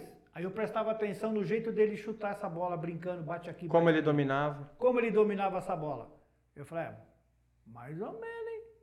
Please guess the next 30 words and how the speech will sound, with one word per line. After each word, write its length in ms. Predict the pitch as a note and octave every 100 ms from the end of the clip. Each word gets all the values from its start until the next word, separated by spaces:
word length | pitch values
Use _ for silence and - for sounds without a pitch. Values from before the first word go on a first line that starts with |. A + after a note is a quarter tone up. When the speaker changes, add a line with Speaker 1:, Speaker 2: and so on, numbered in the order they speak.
| _ _ _ _ _ _ _ _ B3
Speaker 1:
Aí 80 |
eu 40 | C#4+
ia 60 | D4+
atrás 220 | D4 D4+
do 80 | B3+
oito. 340 | C4 - - - - _ _ _ _ _ _ _ -
Hã? 340 | D4+ F#4+ A3+ - -
<laughs> 640 | D3+ D3 - G#3 D3 A3+ G#3
O 80 | F3
dez 300 | E3+ G#3+ G#3+
é 80 |
o 60 | F#3+
oito, 300 | G3 G#3 D#3
então 200 | C3 F3
o 40 |
dez 240 | E3 G3 G#3+
não 100 | A#3
é 60 |
o 60 | A#3
dez, 300 | E3+ F3+ D#3
é 80 | F3+
o 80 | E3+
oito. 340 | F#3+ - - - - - -
Hoje 320 | B3 A#3+ A3
em 20 |
dia, 220 | F3 B3 A#3
você 140 | A3+
vai 160 | A3 G#3
jogar 280 | G3+ F3 C#3+
bola, 400 | F#3+ G3+ D#3